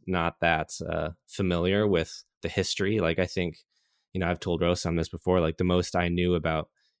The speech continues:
Iran's history was probably from the movie Argo. So, and I don't even think,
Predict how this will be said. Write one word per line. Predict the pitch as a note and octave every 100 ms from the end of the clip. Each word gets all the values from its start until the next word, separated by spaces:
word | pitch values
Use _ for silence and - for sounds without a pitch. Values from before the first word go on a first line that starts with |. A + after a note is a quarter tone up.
| -
Iran's | F#2 F#2 F2 -
history | F#2+ - F2+ E2
was | D#2+ D#2
probably | - D#2+ E2+ F2 E2
from | - E2+ D#2+ E2 _ _ _ _
the | E2
movie | F2 F2
Argo. | D2+ E2+ F#2+ D#2+ B1+ - _ _ _ _
So, | - F#2+ E2 D#2 - -
and | F#2 E2 D#2
I | F2
don't | F2+ F2
even | E2
think, | - F#2 E2